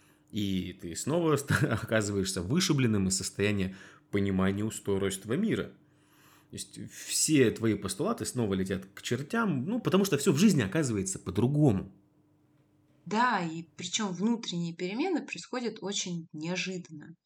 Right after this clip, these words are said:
Speaker 2: а выводы из них формируют наши дальнейшие принципы. И тут встаёт сложный вопрос. Как воспитать в себе этот внутренний стержень? Можно ли вообще переживать такие перемены без потерь?
Speaker 1: Без потерь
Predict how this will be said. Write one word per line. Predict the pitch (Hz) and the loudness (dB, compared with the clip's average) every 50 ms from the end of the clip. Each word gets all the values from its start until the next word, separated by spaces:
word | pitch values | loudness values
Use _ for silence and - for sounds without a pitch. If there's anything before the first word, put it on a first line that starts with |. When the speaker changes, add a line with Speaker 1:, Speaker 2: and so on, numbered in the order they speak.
| _ | _
Speaker 2:
а | 147 151 151 151 151 | -8 -8 -8 -8 -12
выводы | 151 151 160 220 247 233 226 208 175 190 | -8 -6 -4 -4 -2 0 0 0 0 0
из | 180 175 165 165 - | -4 -4 -6 -6 -6
них | 170 185 196 196 - | -6 -6 -6 -8 -6
формируют | - 175 165 160 160 165 180 202 190 180 190 | -6 -6 -4 -4 -4 -2 -2 -2 -2 -4 -6
наши | - 170 180 - - 151 | -8 -8 -6 -6 -8 -8
дальнейшие | 151 151 147 143 156 175 185 180 - 170 160 | -10 -10 -10 -8 -8 -6 -6 -6 -8 -8 -8
принципы. | - 170 180 175 165 - - - - - - _ - - - - - - - - _ _ _ _ _ - | -6 -6 -6 -6 -6 -8 -10 -12 -16 -20 -20 _ -20 -20 -20 -20 -20 -20 -20 -20 _ _ _ _ _ -10
И | 165 | -10
тут | - - 208 247 269 262 - | -8 -6 -4 -4 -4 -6 -8
встаёт | - - - - - - - 165 151 165 190 208 202 | -14 -20 -18 -18 -12 -8 -8 -6 -4 -4 -6 -6 -8
сложный | - - 190 196 180 175 170 | -8 -6 -6 -4 -4 -6 -6
вопрос. | 165 180 180 180 180 175 147 139 143 - - _ _ _ _ _ - - _ | -8 -8 -8 -8 -6 -6 -6 -8 -10 -16 -20 _ _ _ _ _ -20 -20 _
Как | - - 196 196 190 180 180 - - - - | -4 0 0 2 0 0 -4 -10 -18 -16 -14
воспитать | 165 165 - - 180 175 196 190 180 175 | -14 -12 -10 -12 -10 -8 -6 -6 -4 -4
в | - | -4
себе | - - 156 160 156 156 - | -6 -8 -8 -10 -10 -10 -10
этот | - - 139 135 - | -12 -16 -18 -12 -8
внутренний | 170 175 190 180 - 160 165 160 165 | -6 -6 -6 -8 -10 -10 -10 -8 -8
стержень? | 165 - - - 160 147 - - 139 - - 180 180 - | -10 -10 -8 -8 -8 -8 -8 -10 -12 -14 -16 -18 -20 -16
Можно | - - 170 208 262 262 262 233 | -12 -8 -4 -2 -2 0 0 0
ли | 208 190 | -2 -2
вообще | 170 165 165 - - - 214 247 269 277 277 - _ _ _ - | -4 -6 -8 -8 -6 -4 -2 -2 -4 -4 -6 -12 _ _ _ -12
переживать | 170 165 165 165 180 185 180 165 160 | -10 -8 -8 -6 -6 -6 -6 -8 -8
такие | - 165 - - 165 - | -12 -18 -16 -16 -14 -12
перемены | - 160 156 156 170 220 254 254 220 170 156 160 - _ _ - | -10 -10 -10 -8 -8 -8 -8 -8 -8 -8 -10 -12 -16 _ _ -14
без | 180 175 | -14 -10
потерь? | - - 214 214 - - - - - - _ _ _ _ _ _ _ _ _ _ _ _ _ | -8 -8 -8 -8 -10 -12 -14 -14 -14 -16 _ _ _ _ _ _ _ _ _ _ _ _ _
Speaker 1:
Без | - 127 110 92 92 90 95 95 - | -14 -10 -8 -6 -4 -4 -4 -4 -4
потерь | - 90 90 - - 165 196 190 - - | -4 -6 -4 -2 -2 -2 -2 -2 -6 -10